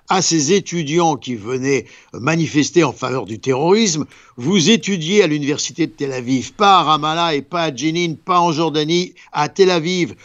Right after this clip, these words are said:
Aussi, je ne me tairai pas devant tous ces hypocrites qui passent des licences, des maîtrises en Israël et viennent exprimer leur soutien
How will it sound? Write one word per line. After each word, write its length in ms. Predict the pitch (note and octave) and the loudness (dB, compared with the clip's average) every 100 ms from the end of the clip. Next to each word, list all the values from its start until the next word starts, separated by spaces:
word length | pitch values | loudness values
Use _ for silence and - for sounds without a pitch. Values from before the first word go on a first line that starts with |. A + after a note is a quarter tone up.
| - | -6
Aussi, 300 | C#3+ - G#3 | -4 -2 -2
je 120 | F3 E3+ | 2 4
ne 100 | D3 | 4
me 160 | C#3 | 2
tairai 380 | C#3 A#3+ A3 G#3 | 2 4 6 4
pas 240 | G#3 G#3 | 2 -2
devant 260 | F3 C#3 C#3+ | 0 -2 -4
tous 160 | C3 E3+ | -6 -6
ces 320 | C#3 A#2+ F3 | -4 -2 -2
hypocrites 600 | F#3+ F#3 - A3 A3+ - - - - | 2 2 2 -2 -2 -4 -20 -20 -2
qui 140 | D#3+ | -2
passent 280 | D#3+ F#3 A#2 | 2 0 0
des 120 | B2+ | -4
licences, 520 | D#3+ F#3+ G3+ G3+ G3+ | -2 0 2 2 2
des 120 | C#3 | -2
maîtrises 460 | C3 G#3 G#3+ F#3+ F3+ | 0 -2 0 -2 0
en 100 | D#3+ | 0
Israël 540 | D#3 A#2 D3+ D3+ E3 | 0 -4 -4 0 2
et 60 | D3+ | 2
viennent 220 | B2 C3+ | 2 0
exprimer 540 | C#3+ - - E3+ E3+ D#3 | 0 -2 -2 2 4 2
leur 180 | A#2+ | 0
soutien 440 | - E3 - F3 | -6 -8 -2 0